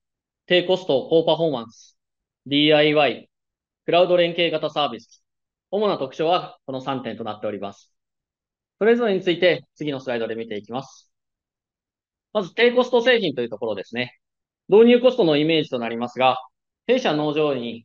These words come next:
えー、各環境制御機器を導入した際の導入コストのイメージを図で表しております。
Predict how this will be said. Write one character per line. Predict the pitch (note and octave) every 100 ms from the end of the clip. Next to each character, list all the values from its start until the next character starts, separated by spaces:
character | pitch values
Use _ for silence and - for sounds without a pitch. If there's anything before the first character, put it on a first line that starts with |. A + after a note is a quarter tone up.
| _
え | A#2+ A#2+
ー、 | A#2+
各 | F3+ D3 A2+ -
環 | C#3+ C#3+
境 | D3
制 | C#3+ C#3+
御 | D3
機 | -
器 | C#3
を | G2+ -
導 | C#3 D3+ D#3
入 | D#3
し | D#3
た | D#3
際 | E3+ D3+
の | E3 D3+ - D3
導 | D3
入 | D#3 D#3
コ | E3+
ス |
ト | C#3
の | A#2
イ |
メ | C#3+ F3+
ー |
ジ | D#3 A#2
を | G2+ _
図 | C#3+ B2+
で | C3 B2+
表 | B2 B2 B2
し |
て | A2+
お |
り | G#2
ま | G2
す。 | - -